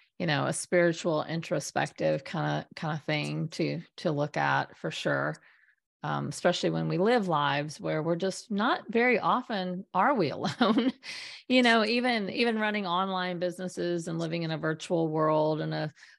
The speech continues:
somewhat very disconnected world, you know, a lot of people are lonely.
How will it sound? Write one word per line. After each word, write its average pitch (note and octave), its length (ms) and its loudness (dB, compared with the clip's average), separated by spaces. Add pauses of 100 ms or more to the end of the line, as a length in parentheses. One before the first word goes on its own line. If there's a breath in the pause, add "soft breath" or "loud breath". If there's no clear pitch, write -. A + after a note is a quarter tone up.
somewhat D#4 460 4
very F3+ 220 6
disconnected G#3 760 0
world, G#3+ 540 2
you G#3+ 120 -2
know, G3+ 340 0
a - 40 0
lot E3+ 220 0
of E3+ 60 -6
people F3 360 -4
are E3 280 4
lonely. D#3+ 840 0